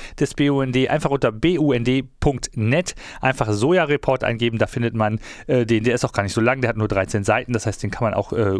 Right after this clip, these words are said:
gut lesen. Und dort findet man das, was wir jetzt im Interview geklärt haben, nochmal, äh, etwas detaillierter.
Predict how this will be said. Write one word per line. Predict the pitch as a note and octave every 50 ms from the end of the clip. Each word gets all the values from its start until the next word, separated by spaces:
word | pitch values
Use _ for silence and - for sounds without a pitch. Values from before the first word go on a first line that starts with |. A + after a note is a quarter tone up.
| G2 G#2+ A2
gut | - B2+ E3 F#3 - -
lesen. | - A#2 A2+ A2+ A#2+ C3+ C3+ C3 C#3+ C3 A2
Und | - A#2+ A2 - - - - -
dort | - C#3+ C3 -
findet | - C#3+ C3 B2+ -
man | A2+ G#2 F#2+
das, | - F#2+ - - A2
was | - -
wir | A2+ G2+
jetzt | G2 -
im | G#2+ G2+
Interview | - A#2 - A2 G#2 G#2
geklärt | G2 G2+ - - - G#2 F#2+ -
haben, | G#2 F#2+ G2 G#2 - - - - -
nochmal, | A#2 G#2 - A2+ G2+ G2+ - - -
äh, | - A2 G#2 -
etwas | - G#2+ - G#2 G#2 - - -
detaillierter. | - F#2 - - A#2 A#2+ A2+ A2 F#2 D#2+ - - - -